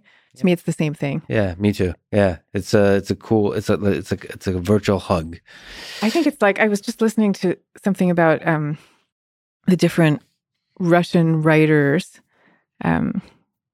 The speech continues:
Speaker 1: I was mentioning him to you, this academic. His name is Gary Salmorson, and he studies Russian literature. And he was talking about, I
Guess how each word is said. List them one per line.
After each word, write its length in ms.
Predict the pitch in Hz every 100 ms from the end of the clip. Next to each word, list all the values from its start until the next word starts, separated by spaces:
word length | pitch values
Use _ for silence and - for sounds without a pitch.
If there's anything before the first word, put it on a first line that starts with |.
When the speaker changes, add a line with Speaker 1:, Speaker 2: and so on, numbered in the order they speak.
| _ -
Speaker 1:
I 60 |
was 100 | 185
mentioning 360 | 175 165 - 165
him 100 | 151
to 180 | - 147
you, 80 | 139
this 320 | 139 - -
academic. 760 | 156 156 156 143 143 139 _ - _
His 180 | 185 175
name 160 | 156
is 180 | 151 147
Gary 280 | - 143 143
Salmorson, 680 | 151 139 139 143 - 190 214
and 120 | 185
he 80 | 175
studies 480 | - 156 147 151 - - - _ -
Russian 300 | 170 - 156
literature. 640 | 147 151 151 - 143 190 - - _ _ _
And 100 | 160
he 80 | 175
was 100 | 170
talking 380 | - 165 180 180
about, 540 | 170 147 139 139 139 -
I 640 | - _ _ _ _ _